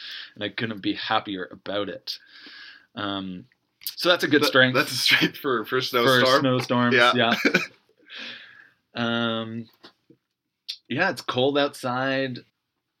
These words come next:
Speaker 1: and that means, you know,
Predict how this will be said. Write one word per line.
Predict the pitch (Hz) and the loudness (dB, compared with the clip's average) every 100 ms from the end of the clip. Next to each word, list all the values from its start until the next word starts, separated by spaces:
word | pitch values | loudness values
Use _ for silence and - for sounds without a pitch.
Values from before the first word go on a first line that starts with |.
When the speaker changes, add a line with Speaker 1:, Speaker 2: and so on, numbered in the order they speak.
| - | -14
Speaker 1:
and | 117 110 107 107 104 | -12 -10 -8 -10 -8
that | 120 127 131 | -8 -8 -10
means, | 117 123 131 131 131 123 117 - - _ _ _ _ _ _ _ _ | -8 -6 -4 -6 -6 -8 -10 -12 -16 _ _ _ _ _ _ _ _
you | 127 131 | -6 -2
know, | 107 127 147 | -2 -4 -8